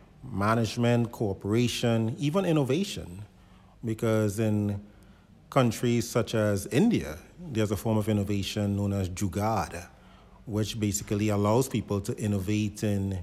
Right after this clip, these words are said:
these poverty-stricken cities in India. Also in Kenya,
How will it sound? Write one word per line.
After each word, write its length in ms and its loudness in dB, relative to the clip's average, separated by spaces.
these 280 -2
poverty-stricken 1040 -2
cities 560 -2
in 80 -2
India. 460 -2
Also 380 -2
in 120 -2
Kenya, 600 2